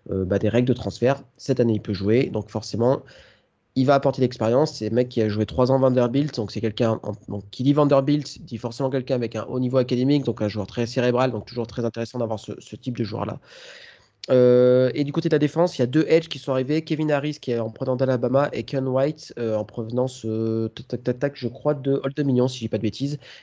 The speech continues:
Et que, voilà, qui a des, euh, sacrées références, euh, pareil, du côté des, des, des Monarchs. Voilà, euh, à noter, euh, le départ de Jalen Camp, euh, à la draft, euh, du sixième tour du côté des Jaguars. Et du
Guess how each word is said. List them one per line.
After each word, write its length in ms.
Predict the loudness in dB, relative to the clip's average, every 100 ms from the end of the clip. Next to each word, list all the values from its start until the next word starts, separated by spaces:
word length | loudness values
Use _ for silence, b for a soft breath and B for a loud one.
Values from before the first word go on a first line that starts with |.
| B
Et 100 | -2
que, 60 |
voilà, 180 | 2 2
qui 160 | 2 0
a 60 |
des, 220 | 2 4
euh, 260 | 4 2 -2
sacrées 320 | -2 -2 -2
références, 600 | 0 0 0 0 0 -2
euh, 60 | -6
pareil, 280 | -2 -2 -2
du 140 | -2
côté 300 | -6 -2 0
des, 260 | 2 -2 -2 B B B B -8
des, 320 | -2 0 0 0
des 100 | 2
Monarchs. 440 | 2 2 -4 -10 -10 -10 -16 -16 -16 -8
Voilà, 560 | -4 -2 0 0 -2 -2
euh, 720 | -2 0 0 0 -2 -2 -2
à 100 | -2
noter, 680 | -4 -2 -2 0 2 2 0
euh, 280 | -2 0 0
le 180 | 0 -2
départ 420 | 0 0 2 2
de 140 | 2
Jalen 260 | 2 2 2
Camp, 260 | -2 -6 -8 -18 -10
euh, 540 | -6 -6 -6 -6 -6 -2
à 80 |
la 60 | -2
draft, 420 | 0 -4 -6 -14 -6
euh, 260 | -6 -4
du 160 | -8 -10
sixième 260 | -2 2 2
tour 140 | 0
du 100 | -6
côté 220 | -6 -4
des 80 | -4
Jaguars. 560 | -2 0 2 2 0 -2 B B B B 2
Et 280 | 2 2 -8
du 240 | -14 -12